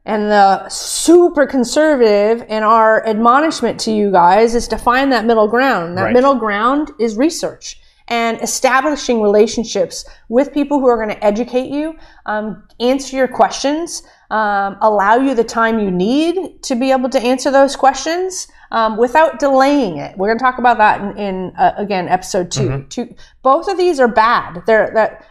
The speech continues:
Speaker 1: um, what do we call it? Investing F words. Um, and I think I was gonna say that you want to avoid,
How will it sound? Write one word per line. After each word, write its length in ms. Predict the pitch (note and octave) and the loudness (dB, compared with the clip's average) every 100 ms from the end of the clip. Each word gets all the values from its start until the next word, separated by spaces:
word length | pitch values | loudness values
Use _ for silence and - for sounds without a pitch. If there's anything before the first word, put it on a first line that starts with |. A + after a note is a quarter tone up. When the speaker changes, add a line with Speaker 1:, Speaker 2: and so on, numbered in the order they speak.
| - | -2
Speaker 1:
um, 460 | G#3+ G3+ G3 G3+ G#3 _ _ - | 0 2 -2 -8 -16 _ _ -18
what 140 | G#3+ A3+ | -2 0
do 60 | |
we 120 | A#3+ B3 | 0 2
call 180 | B3 C4 | 0 2
it? 80 | |
Investing 420 | A#3 A3 A#3 B3 - | 0 -2 -2 -2 0
F 200 | A#3 B3+ | 0 2
words. 420 | C#4 C#4 - - _ - | 0 -2 -8 -20 _ -8
Um, 140 | A3 A3 | -6 -2
and 80 | |
I 80 | A#3+ | -2
think 200 | B3+ C#4+ | 0 2
I 60 | A#3 | 4
was 180 | A3+ A#3 | 2 0
gonna 180 | A3+ | -2
say 320 | G#3+ A3+ G#3 G3 | 0 2 2 2
that 140 | G3 | -2
you 100 | A3 | 0
want 200 | A3+ G#3+ | 0 0
to 80 | G3+ | 2
avoid, 600 | F#3+ F3 F3+ G#3 B3+ | 2 2 2 2 0